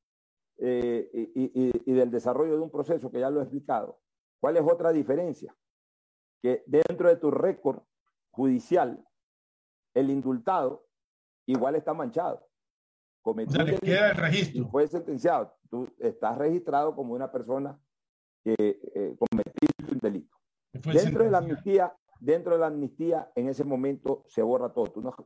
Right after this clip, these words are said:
Speaker 1: hecho nada, tú no has cometido nada. Simple y llanamente estás invicto, como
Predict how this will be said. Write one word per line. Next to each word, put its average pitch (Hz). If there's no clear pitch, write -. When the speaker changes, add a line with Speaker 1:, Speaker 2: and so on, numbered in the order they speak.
Speaker 1:
hecho 123
nada, 120
tú 104
no 113
has 113
cometido 104
nada. -
Simple 113
y -
llanamente 120
estás 120
invicto, 123
como 101